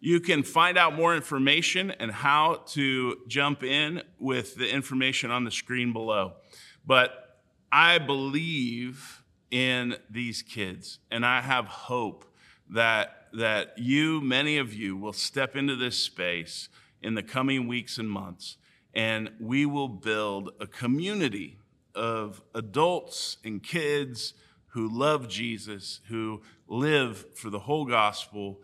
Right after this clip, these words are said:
to the whole person, to the whole world. And they will have grown up knowing that there is a real faith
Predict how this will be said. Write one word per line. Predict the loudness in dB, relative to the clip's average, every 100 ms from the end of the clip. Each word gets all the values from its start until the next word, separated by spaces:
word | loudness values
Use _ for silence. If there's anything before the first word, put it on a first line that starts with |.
| _ _ _ -10
to | -6
the | -4
whole | 0 -2
person, | -2 -4 -2 -4 -8 -12
to | -10
the | -10
whole | -6 -6 -4
world. | 0 0 0 -4 -14 -20 -10
And | -4 0
they | 0 0
will | 2 2 2 0
have | -6 -4
grown | -2 0 0
up | -2 -4 -6
knowing | -6 -6 -6 -8 -10 -14 _ _ -8
that | -6
there | 0 2
is | 0 -2
a |
real | -8 -8 -4 0 0 -2
faith | -6 -8 -6 -8 -12 -20